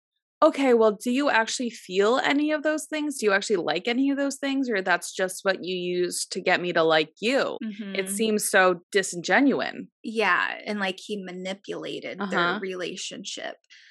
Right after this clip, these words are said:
Speaker 2: But it's like, well, if you've been married for years and if you're, like, happy and there's no
Speaker 1: Mm-hmm.
Speaker 2: issues,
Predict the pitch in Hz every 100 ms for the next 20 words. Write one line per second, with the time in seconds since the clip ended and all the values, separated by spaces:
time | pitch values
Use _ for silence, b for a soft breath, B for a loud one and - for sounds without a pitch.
0 | b b b _ _ 240 233 233 240 220
1 | 220 - 226 226 226 220 202 185 185 220
2 | 247 254 277 269 262 269 269 269 247 196
3 | 190 202 196 185 185 - 285 277 277 294
4 | 269 208 208 - 208 214 220 233 220 226
5 | 254 262 262 262 -